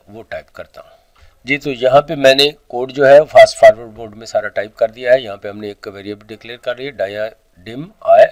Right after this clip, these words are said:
as long, और ये हमारा आ गया me text box one, और यहाँ पे हमने इसको फॉर्मेट दे दिया। उसके बाद यहाँ पे हमारा जो है लिस्ट बॉक्स क्लियर हो जाएगा। उसके बाद यहाँ पे जनाब ऐड आइटम में मैंने नेम कर लिया और लिस्ट बॉक्स लिस्ट में यहाँ पे ये सारा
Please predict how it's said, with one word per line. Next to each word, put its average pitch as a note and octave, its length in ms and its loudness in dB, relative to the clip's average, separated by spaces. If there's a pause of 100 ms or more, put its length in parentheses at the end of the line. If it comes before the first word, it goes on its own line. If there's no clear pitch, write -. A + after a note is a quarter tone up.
(120)
as B2 260 2
long, A2+ 280 -4 (680)
और A2 40 -18
ये A#2 320 -8
हमारा A2+ 320 6
आ A#2 40 8
गया B2 180 -2
me A2+ 260 -16 (100)
text - 260 -16
box A#2+ 280 -20
one, C#3 220 -8 (300)
और A2 160 -20
यहाँ G#2+ 180 -2
पे A2 120 -10
हमने A2 180 -12
इसको - 200 -20
फॉर्मेट G#2+ 360 -20
दे A#2 140 -20
दिया। B2 220 -18
उसके G#2+ 220 -20
बाद G2 280 -8
यहाँ G2+ 280 -16
पे G2+ 140 -20
हमारा G2 380 -8
जो G2+ 180 -16
है G2+ 140 -14
लिस्ट - 300 -20
बॉक्स G2+ 220 -20
क्लियर A2+ 240 -20
हो A#2+ 100 -20
जाएगा। A#2 260 -14
उसके G#2+ 220 -20
बाद G#2+ 200 -6
यहाँ G2+ 180 -20
पे G2+ 120 -20
जनाब G#2 360 -12
ऐड F2+ 200 -18
आइटम G#2 220 -14
में A#2+ 140 -20 (440)
मैंने G#2 160 -14
नेम G#2 220 -18
कर B2+ 180 -8
लिया B2+ 260 -10 (720)
और G#2+ 140 -12
लिस्ट - 280 -10
बॉक्स A2 260 -6
लिस्ट A2 300 -10
में A#2 140 -20 (320)
यहाँ G#2+ 140 -2
पे A2 120 -14
ये A2 160 -14
सारा A2+ 260 0